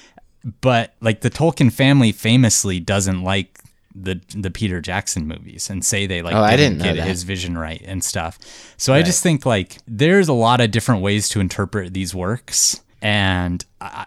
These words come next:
Speaker 1: I think it is wise to go into this with an open mind. And it doesn't have to be just like Peter Jackson's. It doesn't have to be just like Ralph Bashkir's or whatever. It can be its own thing. It's just, does it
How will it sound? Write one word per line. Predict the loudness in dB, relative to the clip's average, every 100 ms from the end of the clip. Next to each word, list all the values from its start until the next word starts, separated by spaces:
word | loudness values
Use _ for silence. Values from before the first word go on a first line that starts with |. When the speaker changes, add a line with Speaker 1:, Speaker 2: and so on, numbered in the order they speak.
| -6
Speaker 1:
I | -6
think | 2 2 4
it | 4
is | 2 2 0
wise | 2 2 2 0
to | -2
go | -2 -2
into | -2 -4
this | -6 -6 -6
with | -8
an | -8
open | -8 -8 -6
mind. | -4 -2 -4 -4 _ -20 -20 _ -2
And | 0
it | 0 2
doesn't | 2 2
have | -2 0 -2 0
to | -4
be | 0 0 0
just | -2 -2 -2
like | -2 -2
Peter | -4 -4
Jackson's. | -4 -4 -4 -4 -2 -2 -4 -10 -18 -20 _
It | -4
doesn't | -2 -2
have | -2 -2 -2
to |
be | -2 -2
just | -2 -2
like | -2 -4
Ralph | -4 -4 -6 -16 -10
Bashkir's | -6 -4 -4 -4 -2 -4 -4
or |
whatever. | -4 -4 -4 -4 -6 _ _ _ -6
It | -6 -6 -10 -10 -2
can | 0 2
be | 2 2
its | 2 2
own | 2 2
thing. | 0 2 2 0 -4 -10 _ -10
It's | -4 -2
just, | 0 0 -2 -6 _ _
does | -2 0
it | -2 -8